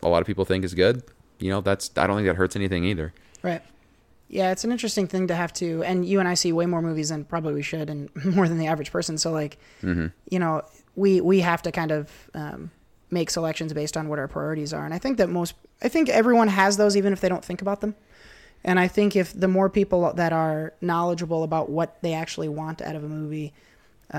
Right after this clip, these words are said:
Speaker 2: and how they react to it, like, I'm not gonna go see Dora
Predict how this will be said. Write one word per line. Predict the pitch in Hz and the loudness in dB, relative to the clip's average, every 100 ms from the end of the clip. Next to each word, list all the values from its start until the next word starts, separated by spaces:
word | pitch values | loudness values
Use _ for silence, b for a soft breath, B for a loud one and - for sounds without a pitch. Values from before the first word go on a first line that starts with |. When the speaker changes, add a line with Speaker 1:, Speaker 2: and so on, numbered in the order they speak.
| 151 | -6
Speaker 2:
and | - | -4
how | 165 170 | 0 0
they | 165 | 0
react | 151 147 147 160 - | 0 -2 -2 -6 -8
to | - 165 | -6 -4
it, | 156 - | -4 -2
like, | 175 - | -2 2
I'm | 208 240 | 4 6
not | 214 180 | 4 4
gonna | 196 180 | 2 2
go | 175 170 | 2 2
see | - 180 | 0 -2
Dora | 160 160 165 165 151 | -2 2 2 2 -2